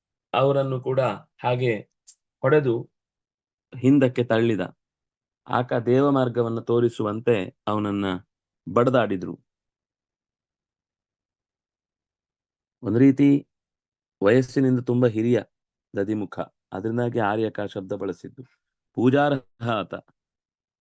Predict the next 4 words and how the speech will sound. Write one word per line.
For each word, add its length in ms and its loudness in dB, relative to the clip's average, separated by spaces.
ಹಾಗಾಗಿ 640 -2
ದದಿಮುಖನ 560 -2
ಪರಾನ್ 500 -2
ಅಂತಂದ್ರೆ 580 -8